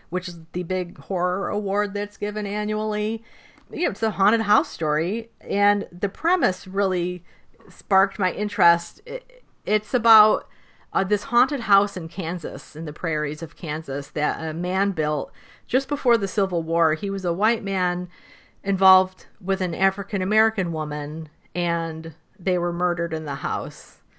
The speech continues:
And then years later, these two sisters move in. And I won't say anything more about the house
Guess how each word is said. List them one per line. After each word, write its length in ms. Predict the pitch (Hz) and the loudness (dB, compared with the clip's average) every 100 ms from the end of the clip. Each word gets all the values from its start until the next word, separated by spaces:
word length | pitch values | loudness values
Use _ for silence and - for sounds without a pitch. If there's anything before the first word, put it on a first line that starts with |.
| _ _ _ - 175 | _ _ _ -14 -8
And 120 | 165 | -4
then 120 | 165 | 0
years 300 | 185 220 214 | 4 4 4
later, 500 | 196 190 180 170 170 165 - | 4 4 4 4 0 -6 -8
these 220 | 180 170 | -6 -6
two 160 | - 208 | -4 -4
sisters 440 | - 233 185 156 | -4 -4 -4 -4
move 220 | 160 151 139 | -4 -4 -4
in. 360 | 131 135 170 - - - - _ _ _ - _ | -4 -6 -10 -12 -20 -20 -20 _ _ _ -20 _
And 640 | 185 180 175 170 165 165 - - | 0 2 4 2 0 -4 -6 0
I 160 | 180 | 2
won't 240 | 190 277 - | 2 0 0
say 120 | 320 | -2
anything 460 | 294 220 - 220 | 0 -2 0 2
more 220 | 208 196 190 | 2 4 4
about 260 | 175 160 | 4 2
the 80 | 160 | -2
house 640 | - - 185 131 147 - | -4 2 4 4 0 -8